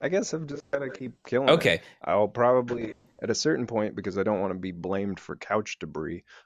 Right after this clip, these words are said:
Speaker 1: I'll, uh, drag it across the street into the woods, kill it there.
Speaker 2: Right.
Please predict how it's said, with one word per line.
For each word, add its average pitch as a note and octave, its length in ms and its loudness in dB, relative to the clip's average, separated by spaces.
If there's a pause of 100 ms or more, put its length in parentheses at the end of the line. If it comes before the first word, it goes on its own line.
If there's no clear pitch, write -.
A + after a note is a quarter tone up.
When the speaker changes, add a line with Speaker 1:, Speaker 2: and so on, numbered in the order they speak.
(100)
Speaker 1:
I'll, G#2 280 2
uh, G2 140 2
drag G#2 400 2
it G#2+ 100 2
across G2 380 -2
the F#2+ 60 -14
street A#2 380 -6
into G2+ 200 -6
the F#2+ 100 -6
woods, G2+ 540 -2 (160)
kill F2 180 -4
it E2+ 100 -8
there. A#2+ 140 4
Speaker 2:
Right. F2+ 260 8